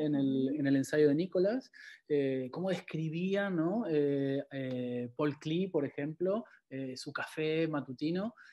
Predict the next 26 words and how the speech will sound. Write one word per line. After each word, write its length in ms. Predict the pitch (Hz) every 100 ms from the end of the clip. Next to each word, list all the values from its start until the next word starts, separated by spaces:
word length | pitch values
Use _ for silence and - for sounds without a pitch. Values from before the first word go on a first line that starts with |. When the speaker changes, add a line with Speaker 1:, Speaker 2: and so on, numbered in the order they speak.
| _
Speaker 1:
y 260 | - 160 147
todo 160 | 160 185
el 60 |
ritual 440 | 180 165 170 160 131
que 80 | 147
esto, 720 | - 143 135 131 123 123 123 _
que 120 | - 127
esto 840 | - 131 127 123 120 117 110 113
conllevaba. 480 | 135 131 135 127 123
Entonces, 480 | 127 147 185 180 165
el 200 | 147 139
reto 300 | 165 165 156
que 100 | 151
tenía 240 | 156 160
la 100 | 151
gente 220 | - 156
de 80 | 156
Make 240 | 156 170 190
It 80 |
era, 200 | 165 165 160 139 - _
eh, 160 | 151 139 _ _ _ _ -
crear 260 | 156 151
este 220 | 175 180 160
ritual, 540 | 147 143 139 147 208
Speaker 2:
Ujú. 280 | 226 208 208 226
Speaker 1:
eh, 500 | 131 131 127 131